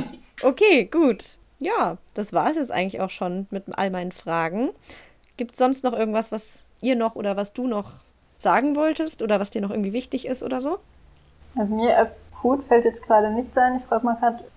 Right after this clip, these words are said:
Speaker 2: nö. <laughs> Ähm, alles, was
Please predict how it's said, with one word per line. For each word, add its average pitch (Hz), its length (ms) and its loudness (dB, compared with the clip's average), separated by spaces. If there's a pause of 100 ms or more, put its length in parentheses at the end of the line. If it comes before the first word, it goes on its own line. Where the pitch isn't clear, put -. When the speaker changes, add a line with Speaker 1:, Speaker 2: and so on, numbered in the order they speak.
(100)
Speaker 2:
nö. 233 220 8 (260)
<laughs> 269 320 12 (640)
Ähm, 202 180 0 (160)
alles, 226 360 6
was 226 320 4